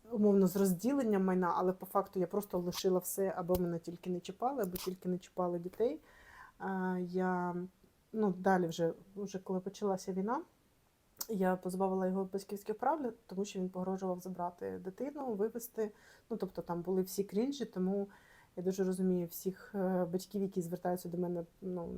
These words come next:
на судову експертизу, на висновки психолога для суду, коли йде питання, де з ким, як буде жити дитина і яку участь буде приймати батько і мати в вихованні, тому що інколи це дійсно дуже токсично для дитини і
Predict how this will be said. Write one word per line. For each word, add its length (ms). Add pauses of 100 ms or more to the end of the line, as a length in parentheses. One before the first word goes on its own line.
(140)
на 120
судову 320
експертизу, 520
на 120
висновки 380
психолога 520
для 300 (420)
суду, 320
коли 260
йде 580
питання, 460 (260)
де 180
з 60
ким, 220
як 340
буде 300
жити 220
дитина 640
і 460 (460)
яку 220
участь 260
буде 180
приймати 580
батько 380
і 20
мати 300
в 40
вихованні, 640 (340)
тому 200
що 160
інколи 340
це 160
дійсно 320
дуже 260
токсично 560
для 140
дитини 480
і 500